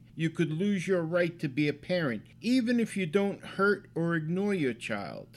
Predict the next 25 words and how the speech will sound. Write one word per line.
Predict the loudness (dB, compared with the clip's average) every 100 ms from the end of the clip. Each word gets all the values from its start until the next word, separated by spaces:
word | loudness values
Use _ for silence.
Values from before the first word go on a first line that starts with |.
| -4
People | -2 -2 -2
have | -2 0
not | 0 0 0 -4 -6
paid | -4 -2
enough | 0 -2 -2 -6
attention | -12 -4 -4 -2 -6 -8
to | -8
the | -8 -6
way | -4 -6
parents | -6 -4 -2 -4 -6
with | -8 -6
disabilities | -8 -8 -10 -6 -4 -4 -6 -8 -8
are | -12
treated | -6 -4 -4 -6 -4
differently | -6 -4 -12 -8 -6 -4
and | -4
unfairly. | -6 -6 -2 -2 -2 -6 -14 -20 -8
No | 2 4
one | 4 2
makes | 0 0 -2 -6
it | -4
their | 0 0
most | 2 0 -2 -4
important | -6 -6 -4 -4 -2 -2
issue, | -2 -4 -6 -6